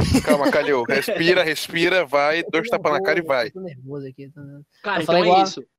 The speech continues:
Speaker 3: É,
Speaker 2: Ah.
Speaker 3: uma dica minha é com relação a, a isso, a pessoa listar, né, coisas que ela gosta, que ela almeja, que ela procura em outros. Mas também não pode ser aquelas coisas assim, tipo,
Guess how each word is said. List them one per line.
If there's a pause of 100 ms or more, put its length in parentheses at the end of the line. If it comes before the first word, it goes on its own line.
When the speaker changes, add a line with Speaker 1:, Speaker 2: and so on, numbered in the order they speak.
(380)
Speaker 3:
É,
Speaker 2:
Ah.
Speaker 3:
uma
dica
minha (120)
é
com
relação
a,
a
isso,
a
pessoa
listar,
né,
coisas
que
ela
gosta,
que
ela (160)
almeja,
que
ela
procura
em
outros. (180)
Mas
também
não
pode
ser
aquelas
coisas
assim,
tipo,